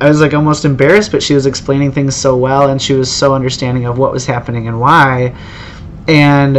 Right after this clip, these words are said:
loosening, it felt so good. I didn't realize that there were certain places that needed to be massaged so bad because I do spend a lot of time with,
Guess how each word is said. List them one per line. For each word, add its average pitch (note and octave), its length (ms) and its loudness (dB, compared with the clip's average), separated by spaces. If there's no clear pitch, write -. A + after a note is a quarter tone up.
loosening, D3+ 560 4
it C#3 80 0
felt C#3+ 240 0
so G3+ 500 0
good. E3+ 560 2
I C#3+ 80 2
didn't D#3 200 0
realize E3 400 4
that C3+ 140 2
there C#3+ 140 4
were C3+ 80 4
certain C#3 300 -2
places C#3+ 380 -2
that B2 100 0
needed C#3 240 0
to C3 80 -2
be C3+ 100 0
massaged C3 460 -2
so C3+ 160 -2
bad C3 180 -2
because C3+ 220 -2
I C#3 100 2
do C#3 560 2
spend D3+ 360 0
a C#3 40 4
lot C3 200 2
of C3+ 80 -2
time B2+ 460 -2
with, C#3 640 2